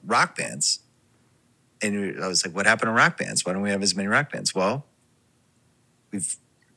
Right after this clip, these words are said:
basically taken the guitar and we've come up with all of these different outcomes for any sort of song, right? And at some point, they start to become derivative of each other. And that's when music, you, uh, these other genres pop up, right?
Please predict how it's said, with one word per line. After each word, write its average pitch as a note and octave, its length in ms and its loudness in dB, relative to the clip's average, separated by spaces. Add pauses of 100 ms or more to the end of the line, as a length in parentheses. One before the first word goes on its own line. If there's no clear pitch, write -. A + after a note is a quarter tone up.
(100)
basically D3 440 8
taken C#3 560 4
the G#2 80 2
guitar G#2+ 800 6
and A#2 200 2
we've A2 200 0
come B2 300 2
up - 160 2
with G#2 260 2 (200)
all D3 320 8
of A#2 160 2
these A#2+ 180 6
different A#2 560 4 (220)
outcomes A#2 580 6
for A2+ 360 6
any B2 220 6
sort A#2+ 240 6
of G#2 60 4
song, D3 320 6
right? B2 160 8
And A#2 100 4
at A2 140 4
some D3+ 180 4
point, A#2+ 280 2
they A2 80 4
start A2 320 4
to - 40 -10
become G#2+ 180 0
derivative B2 480 2
of F2+ 140 -4
each E2 180 2
other. G2 300 2 (320)
And G#2+ 120 2
that's A#2 240 6
when G#2+ 280 2
music, G#2+ 600 2 (680)
you, G#2 240 0 (140)
uh, A2+ 140 4
these A2 200 4
other G#2 220 4
genres G#2 460 6
pop - 300 2
up, G#2+ 220 4
right? G#2+ 180 6